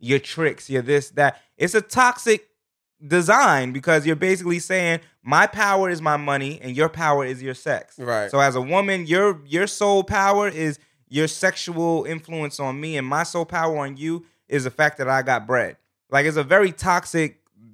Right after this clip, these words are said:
Speaker 1: like, situation if you think about
Speaker 2: And
Speaker 1: it.
Speaker 2: it's crazy 'cause it's like your, your body, your image, and what you do as a profession, there's re-, like, there's re-, eh, there's really no set dollar amount.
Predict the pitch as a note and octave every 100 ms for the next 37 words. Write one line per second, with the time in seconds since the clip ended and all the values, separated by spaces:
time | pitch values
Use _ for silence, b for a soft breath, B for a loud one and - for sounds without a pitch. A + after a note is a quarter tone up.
0 | G#2 B2+ B2 A2 - E3+ - C3+ E3 D#3+
1 | C3+ A#2 - D#3 D#3 A#2+ C3 A#2 D#3+ D3+
2 | - A#3 G#3 F3 D3+ D3 C#3+ D#3 D3 C#3
3 | _ _ _ _ _ _ _ _ _ _
4 | _ _ _ _ A#2 A#2 B2+ D3 F3 G#3
5 | A3+ G#3 - _ _ _ - B2 D#3+ F#3
6 | D3 C3 B2+ B2 C#3 - _ _ _ _
7 | _ _ _ A2+ C#3 F3+ D3+ C3+ B2 C#3
8 | D3 - _ _ _ A#2 A2+ C3+ D3 D#3
9 | C#3+ C#3+ B2+ A#2+ - G#2+ C#3 E3+ E3+ F#2+
10 | F#2 G#2+ _ _ _ _ _ _ _ _
11 | _ _ _ _ A#2+ A#2+ D3 F3 B2+ B2+
12 | D3+ F#3 - D#3 C#3+ B2+ E3 F#3 C#3+ C#3+
13 | - - E3 D3+ G3 D3 C3+ C3 E3+ G3+
14 | G#3 G#3+ F3 E3+ D#3+ - F#3+ C3 B2+ C#3
15 | D#3 D#3+ A#2 A#2 A2 G#2+